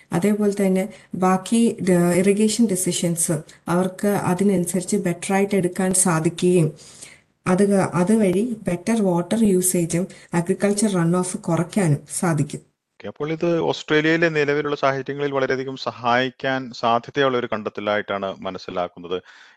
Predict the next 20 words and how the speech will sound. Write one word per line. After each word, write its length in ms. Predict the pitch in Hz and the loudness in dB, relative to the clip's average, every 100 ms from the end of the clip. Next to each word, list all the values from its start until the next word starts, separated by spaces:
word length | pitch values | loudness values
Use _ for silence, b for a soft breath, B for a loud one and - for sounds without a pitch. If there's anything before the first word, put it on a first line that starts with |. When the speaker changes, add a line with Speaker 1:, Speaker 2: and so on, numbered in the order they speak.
| 135 | 0
Speaker 2:
എങ്ങനെയാണ് 520 | 147 165 165 151 143 | 2 4 4 4 2
നിലവിൽ 400 | 135 135 135 127 b b 123 | 2 2 0 -6 b b -18
ഇപ്പോൾ 380 | - 139 131 - | -2 0 0 -4
ലഭിച്ചിരിക്കുന്ന 640 | 123 120 135 131 127 127 123 | -2 -2 -2 -6 -6 -4 -2
പ്രതികരണങ്ങൾ 680 | 120 113 120 131 131 127 120 | -2 -2 0 0 0 0 -2
എങ്ങനെയാണ് 320 | 107 101 95 | -2 -2 -4
ഈ 60 | 101 107 | -4 -4
കണ്ടെത്തലിന് 480 | 101 98 107 107 | -6 -6 -6 -6
ശേഷം? 520 | 107 107 104 98 80 78 - | -6 -4 -4 -4 -10 -14 -14
ഏഹ്, 80 | 92 117 | -12 -10
ഇത് 320 | 113 113 113 b b b | -6 -4 -6 b b b
ഓസ്ട്രേലിയയിൽ 420 | 104 - 117 113 113 | -10 -6 -4 0 0
എത്ര 180 | - | 0
വിപുലമായിട്ടൊക്കെ 760 | 113 104 110 113 110 110 110 107 | -4 0 0 2 2 0 -2 -6
ഉപയോഗിക്കാൻ 500 | 98 104 104 107 104 | -4 -2 -2 -4 -4
ഒരു 100 | 101 | -6
സാധ്യതയുണ്ട്, 600 | 104 95 95 101 98 92 | -2 -2 -2 -6 -6 -4
അല്ലെങ്കിൽ 220 | 92 92 | -4 -6
ഓസ്ട്രേലിയക്ക് 420 | 92 - 95 92 | -10 -10 -10 -10
പുറത്താണെങ്കിലും? 720 | 90 90 90 90 85 80 - | -8 -8 -6 -6 -8 -8 -12